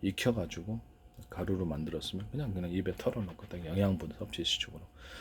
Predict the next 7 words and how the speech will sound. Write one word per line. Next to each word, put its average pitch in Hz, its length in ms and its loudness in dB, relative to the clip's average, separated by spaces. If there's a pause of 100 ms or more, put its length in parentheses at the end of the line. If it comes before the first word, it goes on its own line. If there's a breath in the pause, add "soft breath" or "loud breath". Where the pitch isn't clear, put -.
(260 loud breath)
이렇게 135 300 8
해서 131 140 6
만드시면 92 640 2
제 87 180 -4
기술 87 300 -4
구조가 80 340 -10
되겠습니다. - 520 -10